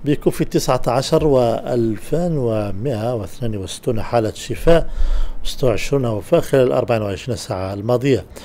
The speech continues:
وأبرزت الوزارة في النشرة اليومية لنتائج كوفيد تسعة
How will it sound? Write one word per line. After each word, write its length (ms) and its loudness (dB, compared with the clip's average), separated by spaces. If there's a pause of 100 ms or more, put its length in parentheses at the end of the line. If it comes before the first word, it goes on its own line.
(460)
وأبرزت 460 4
الوزارة 460 8
في 140 2
النشرة 440 4
اليومية 460 6
لنتائج 680 2
كوفيد 400 0
تسعة 320 -4